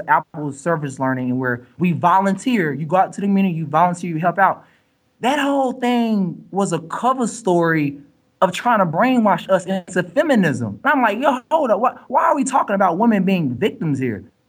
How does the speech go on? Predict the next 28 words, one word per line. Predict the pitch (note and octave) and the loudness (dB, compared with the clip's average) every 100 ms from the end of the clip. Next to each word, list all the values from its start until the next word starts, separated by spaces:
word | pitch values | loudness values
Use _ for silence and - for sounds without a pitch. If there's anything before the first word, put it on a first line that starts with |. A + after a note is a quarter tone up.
| - | -4
To, | F3+ E3+ - - | -4 -4 -12 -20
to, | - | -4
you | F#3+ | 0
know, | F3 D#3+ - _ | 2 0 -10 _
for | F3 | 0
men. | F#3 C4 G#3 B2+ - _ | 2 2 0 -2 -10 _
And | E3+ D#3+ - | -4 -4 -2
in | E3 | 0
our | F#3+ | 0
school, | G#3+ - G3 | 0 -2 0
we | G3 | 2
have | G3 E3+ | 2 2
a | |
lot | D#3 E3+ F#3 | 2 2 0
of | F3 | 0
these, | F3 E3+ C#3+ - _ _ _ - | -4 -6 -8 -12 _ _ _ 0
um, | D#3+ D#3 C#3+ B2+ A2+ G#2+ A2 _ _ _ | 2 4 2 0 -2 -8 -14 _ _ _
events | E3 C3 G#3+ G#3+ - | -6 0 0 0 -2
where | E3+ F3 E3+ E3 C#3 | 0 2 2 2 0
they | C3 F3+ | 0 0
would | E3 | 2
talk | E3+ D3+ | 0 0
about, | C#3 C#3 C3 | 2 2 2
you | C#3+ | 0
know, | C3+ | -2
whatever, | C3 D3+ C#3 B2+ | 2 2 2 -2
if, | B2+ C#3 C#3 | -6 -10 -4
whether | C#3 C3+ | 0 0